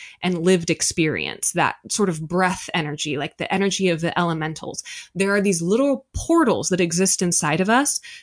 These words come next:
that are connected to our core essence and our, and our, like, divine aspects of being, that when we connect back to that, when we separate ourselves from the mind and the ego and the programming, when we connect back to these little tiny portals that exist in ourself,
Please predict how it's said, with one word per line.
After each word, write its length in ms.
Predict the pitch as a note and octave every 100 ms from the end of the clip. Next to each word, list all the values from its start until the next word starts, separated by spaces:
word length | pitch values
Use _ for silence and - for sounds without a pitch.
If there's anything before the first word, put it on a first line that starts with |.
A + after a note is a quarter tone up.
| _
that 100 | G3+
are 100 | F#3+
connected 500 | - G#3+ G#3+ G#3+ A3+
to 160 | - G3
our 120 | E3+
core 500 | - - A#3 A3+ -
essence 520 | F3+ F3 G#3+ A3+ A3 -
and 100 | E3+
our, 180 | D#3 - _
and 140 | F#3+
our, 180 | E3+ D3+ - _
like, 200 | E3+ -
divine 380 | F3 F3 F#3 G3
aspects 500 | E3 F3+ F#3 F3+ -
of 160 | D3+
being, 420 | D#3+ E3 F#3+ B3 - - - _
that 320 | F3+ F#3 -
when 240 | F#3 A3 A#3+
we 100 | A#3+
connect 460 | - G#3+ G3 F#3+
back 340 | F3+ F3 - -
to 260 | - F#3
that, 400 | F#3+ A3+ C4+ D4+ -
when 140 | G3
we 100 | F#3
separate 400 | F3+ G#3 G#3 A3
ourselves 460 | G#3+ G3 G3+ F3+ -
from 160 | E3
the 80 | D#3
mind 540 | D#3 G#3 A3 A3 G#3+ G3+
and 160 | D#3+
the 100 | D3+
ego 480 | A3+ A3+ G#3+ G#3 G3+
and 160 | G3 D#3
the 60 |
programming, 640 | - A3+ A3+ A3 G#3+ G#3 G3
when 120 | E3
we 20 |
connect 380 | D#3 F#3+ F3+ -
back 180 | F3+ G3
to 100 | -
these 200 | E3 D#3+
little 220 | G3+ D#4+
tiny 280 | D#4+ C#4 C4+
portals 400 | - A3+ A3 E3+
that 100 | D#3+
exist 360 | D3+ F#3+ - F#3+
in 60 |
ourself, 500 | E3+ E3 F3+ G#3+ -